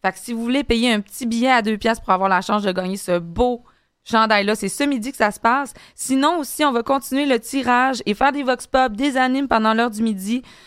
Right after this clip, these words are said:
Donc, on va avoir lundi le vingt-cinq avril et lundi le huit avril. Je vais vous le répéter à chaque fois, bien sûr, mais c'est un rendez-vous.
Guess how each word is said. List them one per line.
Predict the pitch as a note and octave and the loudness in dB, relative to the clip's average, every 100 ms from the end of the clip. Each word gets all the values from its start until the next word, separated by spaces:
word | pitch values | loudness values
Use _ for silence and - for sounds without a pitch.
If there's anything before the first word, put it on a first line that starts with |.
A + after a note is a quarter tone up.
| - | -2
Donc, | G#3 | 2
on | G#3 | 4
va | |
avoir | F#3+ G#3+ | 4 4
lundi | G#3 A3+ G#3 A#3 | 2 0 -2 0
le | F#3 | 0
vingt-cinq | F#3 A#3+ A#3+ C4+ | 2 0 2 2
avril | A3 F#3+ F#3+ G#3+ A3 - - _ | 2 0 0 -4 -4 -14 -20 _
et | B3 C4+ | 0 2
lundi | A3+ F#3+ G3+ | 2 0 0
le | G3+ | 0
huit | E3+ A3 G#3 | 0 0 2
avril. | F3 E3+ F3+ | 0 0 -4
Je | E3+ | -2
vais | D#3+ | -2
vous | D#3 | -2
le | |
répéter | D#3 D#3+ D#3+ - | -2 -2 -4 -2
à | F3+ | -4
chaque | E3 D#3+ | -4 -2
fois, | F#3+ | -2
bien | E3 D#3 | -2 -4
sûr, | - F3+ | -4 -4
mais | F#3+ | -4
c'est | D#3+ - G3 G3 | -6 -4 -4 -2
un | D#3 | -2
rendez-vous. | C#3+ D#3 G#3 F#3 E3 - | -2 0 -2 -2 -10 -12